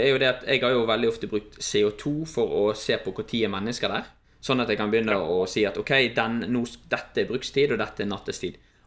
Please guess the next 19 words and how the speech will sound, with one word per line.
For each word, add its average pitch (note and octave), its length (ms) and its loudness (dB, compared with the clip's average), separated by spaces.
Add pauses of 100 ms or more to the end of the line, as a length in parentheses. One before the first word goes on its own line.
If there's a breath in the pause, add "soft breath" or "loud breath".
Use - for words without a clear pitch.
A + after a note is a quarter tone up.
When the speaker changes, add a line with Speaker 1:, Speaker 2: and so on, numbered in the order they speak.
Speaker 1:
Og - 260 2
det F#3 160 0
som E3+ 100 -2
jeg D#3 100 2
har D3 80 2
begynt D#3+ 220 -4
å B2+ 60 4
leke B2+ 400 0
litt G#2+ 160 0
med G#2 100 -2
det G2+ 100 -2
siste, - 280 -4
er G#2 180 0
jo C#3 60 4
at B2 100 -4
jeg - 100 -2
har A2 60 -2
sett - 240 -8
der A2+ 140 0